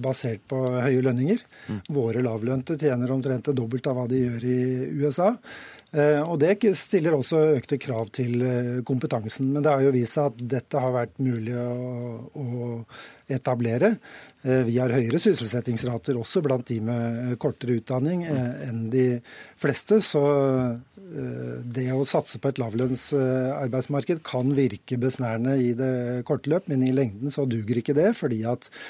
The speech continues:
Speaker 1: det virker mer, eh, du blir låst fast i,
Speaker 2: Mm.
Speaker 1: i lavkompetansen. Du må opp på et høyere nivå og få muligheten til å utvikle deg gjennom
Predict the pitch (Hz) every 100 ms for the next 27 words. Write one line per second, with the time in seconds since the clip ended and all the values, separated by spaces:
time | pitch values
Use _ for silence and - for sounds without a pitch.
0 | - - 120 117 120 139 143 104 - 131
1 | 131 123 110 110 127 131 131 123 - -
2 | - 147 135 147 139 131 - 147 - -
3 | - 139 120 123 127 131 139 123 131 127
4 | 104 120 120 143 143 254 226 147 131 113
5 | 131 120 - 131 143 123 113 123 135 156
6 | 196 156 131 107 104 131 127 139 117 107
7 | 120 120 - 143 170 120 123 127